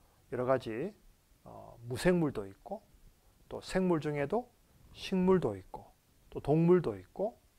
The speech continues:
또 사람도 있고, 또 식물 중에도 풀도 있고, 나무도 있고, 꽃들도 있고,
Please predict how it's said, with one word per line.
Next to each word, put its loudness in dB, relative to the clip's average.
또 -4
사람도 -6
있고, -20
또 -10
식물 0
중에도 -2
풀도 4
있고, -2
나무도 -6
있고, -6
꽃들도 -2
있고, -18